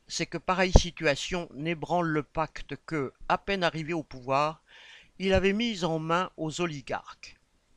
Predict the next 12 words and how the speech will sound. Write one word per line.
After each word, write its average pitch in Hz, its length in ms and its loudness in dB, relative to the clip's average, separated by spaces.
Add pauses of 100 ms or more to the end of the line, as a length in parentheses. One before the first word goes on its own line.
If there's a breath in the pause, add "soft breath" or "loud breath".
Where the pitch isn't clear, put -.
(100)
Citation, « 170 640 -6 (440 soft breath)
Ne 160 220 4
vous 220 220 -2
occupez 214 340 -4
pas 208 160 4
de - 60 -4
politique, 190 760 -6
payez 208 220 2
vos 180 240 0
impôts, 165 520 0
l'État 180 340 -2
pot-, - 400 -8